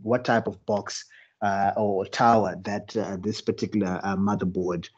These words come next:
would typically, uh, uh, uh, plug into. So there are several, uh, form factors that are out there as far as your specific, uh, uh, setups they are concerned. I think if you were to show, um, a basic representation of what is happening here,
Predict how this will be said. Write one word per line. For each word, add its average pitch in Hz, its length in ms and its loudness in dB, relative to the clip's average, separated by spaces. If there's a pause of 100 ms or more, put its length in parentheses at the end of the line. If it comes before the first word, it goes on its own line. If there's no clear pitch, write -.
(380)
would 98 200 2
typically, 95 720 4
uh, 90 220 0
uh, 92 180 -2
uh, 98 60 0
plug 98 440 2
into. 107 300 4
So 113 160 6
there 104 120 8
are - 20 8
several, 110 640 6
uh, 104 180 2
form 135 300 6
factors 120 520 2
that 95 120 -4
are 80 100 0
out 120 240 2
there 92 200 -2 (400)
as 95 100 -10
far 113 240 8
as 95 160 -2
your 95 320 -4
specific, - 560 -6
uh, 98 60 0
uh, 92 180 -2
setups 101 440 -2
they 101 80 2
are 95 60 0
concerned. 98 360 -2
I 98 40 2
think 120 140 4
if 120 140 0
you 113 40 10
were 110 60 10
to 107 80 2
show, 123 500 6 (480)
um, 104 760 4 (520)
a 110 60 -4
basic 117 400 4
representation 113 800 2
of 104 80 -2
what 104 160 2
is 98 80 -6
happening 98 420 0
here, 131 480 8